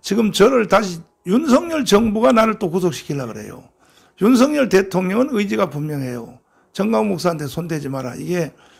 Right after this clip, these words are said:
윤석열 대통령의 뜻인데 밑에 사람들이 오히려 반대로 행동하는 거예요.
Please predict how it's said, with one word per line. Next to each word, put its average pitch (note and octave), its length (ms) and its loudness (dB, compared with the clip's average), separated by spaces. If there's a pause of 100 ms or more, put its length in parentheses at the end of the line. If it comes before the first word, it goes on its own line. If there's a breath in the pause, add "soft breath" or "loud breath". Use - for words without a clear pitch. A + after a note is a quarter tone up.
(340 soft breath)
윤석열 F3 340 2
대통령의 D3 540 -4
뜻인데 F3+ 640 0 (380 soft breath)
밑에 C4 340 4
사람들이 D3 760 -2 (460)
오히려 A3 340 2
반대로 A#3+ 420 2
행동하는 D3+ 540 -6
거예요. - 320 -20